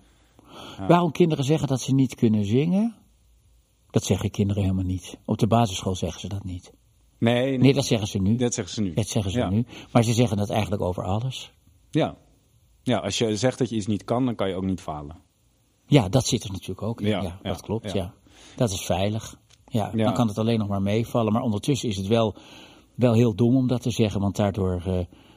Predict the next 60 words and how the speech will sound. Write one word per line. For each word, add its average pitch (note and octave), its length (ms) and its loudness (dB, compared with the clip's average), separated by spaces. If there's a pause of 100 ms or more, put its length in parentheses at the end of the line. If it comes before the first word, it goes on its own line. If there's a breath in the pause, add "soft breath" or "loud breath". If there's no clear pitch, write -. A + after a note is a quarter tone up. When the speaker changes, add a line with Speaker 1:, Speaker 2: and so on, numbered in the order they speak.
(160 soft breath)
Speaker 2:
ontneem A2+ 460 4
je G#2 60 2
jezelf G2+ 420 2
ook G2+ 240 0
de G#2+ 80 0
mogelijkheid F#2+ 600 0
om F2+ 160 -2
het F2+ 100 -4
wel E2 200 -4
te D3 140 -8
kunnen. A#2+ 380 -4 (140)
Speaker 1:
Ja, G#2 300 -2
dus A2 140 -8
toen D3+ 240 0
ik D#3+ 300 -6 (380)
vijftien C3 380 -4
jaar B2 100 -2
geleden A#2+ 260 -2
hier A#2+ 120 0
kwam G#2+ 160 -2
werken, C#3 440 0
toen A#2+ 380 2
had G#2+ 180 0
ik - 100 -6
klas G2+ 240 -4
van G2 120 -6
zesentwintig. A2+ 800 -6
Speaker 2:
Ja. A2+ 140 2
Speaker 1:
En A2 160 -6
toen G#2+ 120 -2
heeft G2 220 -4
een, A2 260 -2
een G#2 180 -4
van G2 100 -4
haar G2 160 -6
Ella B2+ 300 0
heeft G2+ 180 -6
mij F#2+ 120 -4
verteld G2 300 -4
hoe G#2+ 140 0
ik - 80 -6
moet G2+ 180 -2
aftekenen, A2+ 540 -4
want G2 120 -12
ik - 80 -18
wist A2+ 120 0
Speaker 2:
Ja. A2+ 60 -4
Speaker 1:
niet F2 100 -6
hoe E2+ 100 -8
dat D2+ 100 -10
werkte. B2 400 -6 (800 soft breath)
En B2 360 0
toen C#3 160 4
heb B2+ 200 0
ik A2+ 100 -2
wel B2 140 2
eens B2+ 120 -4
geëxperimenteerd A2+ 800 -2
met G2+ 400 -4
wat A2+ 380 0